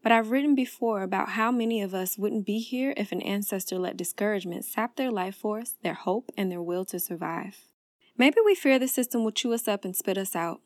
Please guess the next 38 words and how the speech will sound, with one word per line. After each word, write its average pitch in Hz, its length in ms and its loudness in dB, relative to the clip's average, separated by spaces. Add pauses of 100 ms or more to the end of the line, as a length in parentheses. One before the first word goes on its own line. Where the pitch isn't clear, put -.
(240)
if 190 180 -4
we 196 140 0
enter 180 280 -4
that 170 220 -2
ring. 170 360 -8 (460)
That 240 200 6
begs 294 240 6
the 269 100 2
question, 214 640 -2 (240)
from 247 240 4
where 247 160 4
do 277 100 4
I 269 120 6
draw 214 200 0
my 185 160 0
strength, 233 560 -2
my 196 120 0
support, 196 520 -2
and 190 120 -2
my 175 140 -2
good 175 200 -6
character? 175 680 -6 (760)
Because 285 320 2
if 294 160 0
you 294 100 2
can 370 380 4
be 285 60 4
easily 190 380 0
moved, 185 340 0
maybe 240 280 2
the 359 100 0
political 320 460 2
machine 277 580 2
will 247 260 4
make 262 280 2
mincemeat 226 460 0
of 175 120 -6
you. 170 300 -4